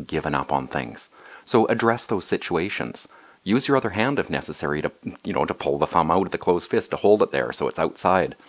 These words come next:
Uh, initially, it can be an uncomfortable position as you learn to, to readjust things and begin to, again, reassert yourself in life and find your place in life again. So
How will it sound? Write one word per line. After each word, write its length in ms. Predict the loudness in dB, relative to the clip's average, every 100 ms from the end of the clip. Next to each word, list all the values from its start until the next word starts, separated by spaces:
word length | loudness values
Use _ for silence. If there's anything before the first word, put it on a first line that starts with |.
| -20 -18 -20 -10
Uh, 220 | -4 -2
initially, 420 | 0 0 0 0 -2
it 80 |
can 100 | -2
be 120 | -4 -4
an 100 | -4
uncomfortable 580 | -4 0 -2 -2 -8 -8
position 480 | -6 -4 -4 -4
as 180 | -6 -6
you 120 | -4
learn 260 | -4 -2 -4
to, 360 | -2 -2 -2 -8 -16 -20 -6
to 100 | 0
readjust 600 | 2 4 2 0 -2 -4
things 280 | -4 -6 -4
and 160 | -6 -4
begin 260 | -4 -4
to, 140 | -4 -4
again, 360 | -2 -4 -2
reassert 420 | -4 0 0 0
yourself 380 | -4 -4 -2 -4
in 100 | -4
life 420 | -2 -2 -4 -10
and 200 | -8 -8 -12 -20 -20 0
find 300 | 4 4 2
your 80 | -2
place 320 | -2 -2 -4
in 80 | -2
life 280 | -2 -4
again. 260 | -8 -10 -10 -14 _ _ _
So 280 | 0 0